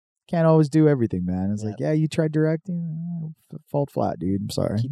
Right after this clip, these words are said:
Speaker 1: I
Speaker 2: keep,
Speaker 1: mean,
Speaker 2: keep
Speaker 1: keep, keep
Speaker 2: writing your
Speaker 1: on
Speaker 2: fucking
Speaker 1: writing your
Speaker 2: stories.
Speaker 1: fucking stories, man. Someone will direct it.
Speaker 2: Yeah.
Speaker 1: Just keep putting Snyder to it. Maybe,
Speaker 2: Oh,
Speaker 1: maybe
Speaker 2: yeah,
Speaker 1: that'll
Speaker 2: they're not,
Speaker 1: happen
Speaker 2: they're
Speaker 1: too.
Speaker 2: not gonna give him a movie.
Speaker 1: Yeah.
Speaker 2: That
Speaker 1: Um,
Speaker 2: sucks.
Speaker 1: did you watch S N L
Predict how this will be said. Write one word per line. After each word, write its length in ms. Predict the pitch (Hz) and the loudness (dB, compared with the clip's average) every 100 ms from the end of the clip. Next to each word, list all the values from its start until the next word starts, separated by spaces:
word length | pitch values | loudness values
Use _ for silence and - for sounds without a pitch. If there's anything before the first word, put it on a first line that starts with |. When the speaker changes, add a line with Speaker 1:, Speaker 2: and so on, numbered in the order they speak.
| 135 | -6
Speaker 1:
I 40 | |
Speaker 2:
keep, 100 | 98 104 | -4 -4
Speaker 1:
mean, 200 | - 143 | -4 -2
Speaker 2:
keep 200 | - 127 | 0 2
Speaker 1:
keep, 160 | 131 117 | 2 2
keep 180 | 160 | 2
Speaker 2:
writing 60 | 160 | 2
your 0 | |
Speaker 1:
on 20 | 165 | 4
Speaker 2:
fucking 40 | |
Speaker 1:
writing 300 | 160 165 165 | 4 4 4
your 120 | 160 | 4
Speaker 2:
stories. 180 | 143 156 | 4 0
Speaker 1:
fucking 160 | 151 147 | 2 -2
stories, 420 | - 156 131 104 | 0 2 4 2
man. 320 | 107 107 113 - | 0 0 -2 -6
Someone 280 | - 135 139 | -2 2 4
will 100 | 120 | 4
direct 360 | 107 101 98 95 | 2 2 0 -4
it. 160 | 95 - | -4 -6
Speaker 2:
Yeah. 380 | 120 113 107 98 - - _ _ | -12 -8 -8 -10 -16 -20 _ _
Speaker 1:
Just 100 | - | -20
keep 160 | - - | -14 2
putting 160 | 131 | 2
Snyder 300 | 110 117 113 98 | 4 2 2 0
to 140 | 98 | -4
it. 140 | - - _ - - | -8 -12 _ -16 -8
Maybe, 220 | 98 95 95 | -2 0 -2
Speaker 2:
Oh, 60 | 113 | 0
Speaker 1:
maybe 200 | 110 107 | 2 4
Speaker 2:
yeah, 60 | |
Speaker 1:
that'll 160 | 104 101 | 4 2
Speaker 2:
they're 80 | 101 | 2
not, 60 | 98 | 0
Speaker 1:
happen 140 | 98 104 | -2 -4
Speaker 2:
they're 100 | 120 | -6
Speaker 1:
too. 40 | |
Speaker 2:
not 120 | 101 | -8
gonna 140 | 196 190 | -12 -20
give 120 | 190 | -20
him 60 | 185 92 | -20 -20
a 60 | 185 | -20
movie. 240 | 190 95 101 | -20 _ _
Speaker 1:
Yeah. 120 | - - _ _ _ _ _ _ _ _ _ | -20 -20 _ _ _ _ _ _ _ _ _
Speaker 2:
That 80 | - | 0
Speaker 1:
Um, 400 | 117 117 117 110 | 4 6 4 2
Speaker 2:
sucks. 120 | - - | -6 -2
Speaker 1:
did 160 | 123 | 0
you 80 | 123 | 4
watch 200 | 135 127 | 4 4
S 140 | 135 135 | 2 4
N 60 | |
L 200 | 135 143 | 4 2